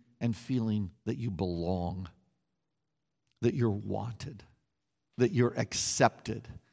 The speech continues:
that you're welcome, that you're appreciated. In Jesus, you and I always belong. We're always safe. We're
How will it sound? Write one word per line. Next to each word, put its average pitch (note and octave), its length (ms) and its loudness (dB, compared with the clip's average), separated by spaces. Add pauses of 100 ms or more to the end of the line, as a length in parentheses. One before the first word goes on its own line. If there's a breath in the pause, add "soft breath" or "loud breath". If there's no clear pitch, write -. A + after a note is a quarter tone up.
(220)
that A#2 300 6
you're A2 440 4
welcome, A2 840 0 (520)
that B2+ 180 4
you're A#2 400 4
appreciated. G2+ 880 -2 (800)
In B2 300 6
Jesus, E3 1080 0 (680)
you C#3+ 760 2
and D#3+ 400 0
I B2 640 2 (240)
always C#3 800 6
belong. A2+ 960 2 (400 soft breath)
We're B2+ 280 6 (100)
always C3+ 960 6
safe. G2+ 720 0 (220 soft breath)
We're B2 260 4